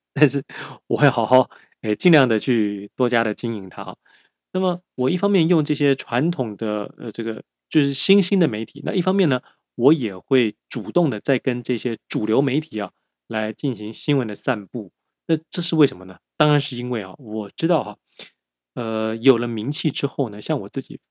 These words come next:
非常希望能够推广这种，呃，正向的影响力啊，啊，随时给大家来点正能量嘛。那你只有有名了之后，才会有更多人会想要听你的东西，想要看你的东西嘛，哦。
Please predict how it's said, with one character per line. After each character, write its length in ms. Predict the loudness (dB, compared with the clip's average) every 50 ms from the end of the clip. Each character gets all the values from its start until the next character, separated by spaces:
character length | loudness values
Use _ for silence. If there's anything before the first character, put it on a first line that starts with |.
| _
非 120 | 4 4 4
常 180 | 4 2 -8 -6
希 160 | -4 0 0
望 120 | 0 0 -2
能 80 | -6 -8
够 100 | -8 -8
推 260 | -8 -6 -4 -2 -2
广 220 | -2 -2 -6 -6 _ _ _ _ _ _ _ _
这 140 | -4 -4 -4
种， 360 | -4 -4 -8 -8 -8 -10 -14 -16
呃， 220 | -18 -18 -18 -20 -14 _
正 180 | 0 0 0 0
向 160 | 0 -2 -4
的 140 | -4 -4 -8
影 180 | -8 -8 -8 -6
响 260 | -6 -6 -8 -6 -4
力 200 | -4 -2 0 0
啊， 100 | 0 -2
啊， 180 | -2 -4 -6
随 220 | -6 -4 0 0 0
时 160 | 0 0 -4
给 140 | -6 -6 -4
大 100 | -2 -2
家 60 | -2
来 160 | -2 -2 -4
点 180 | -6 -8 -10 -12 _ _ _ _
正 260 | 0 2 2 2 2
能 220 | -2 -6 -8 -4 -2
量 200 | -2 -2 -2 -4
嘛。 120 | -6 -12 _ _ _ _ _ _ _ _ _ -4
那 260 | 0 0 2 2 0
你 240 | -2 -4 -6 -8 -8
只 180 | -8 0 4
有 120 | 4 6 6
有 280 | 4 2 0 0 0
名 300 | -2 -8 -10 -8 -4 -2
了 80 | -2 -2
之 160 | 0 0 0
后， 100 | 0 0
才 220 | 0 -2 -4 -4 0
会 80 | 0
有 140 | -2 -2 -4 _ _
更 260 | 2 2 2 2 0
多 240 | -2 0 4 4 4
人 240 | 2 2 -4 -8 -12 _ _ _ _ _ _ _
会 400 | _ 4 4 4 6 4 2 -2 _ _ _ _ _
想 360 | -14 -10 -6 -4 -4 -4 -2
要 240 | 0 0 2 0 0 -4
听 360 | -8 -12 -8 0 2 2 2 2
你 80 | 0
的 80 | -4 -8
东 200 | -10 -8 -8 -8
西， 200 | -8 -8 -10 -10
想 180 | -10 -10 -10
要 100 | -8 -8 -10 -10
看 380 | -12 -10 -4 0 0 0 0
你 80 | -2 -6
的 100 | -12 -10
东 240 | -8 -6 -6 -6 -6
西 240 | -6 -8 -6 -6
嘛， 160 | -4 -4 -4 -6
哦。 180 | -8 -10 -16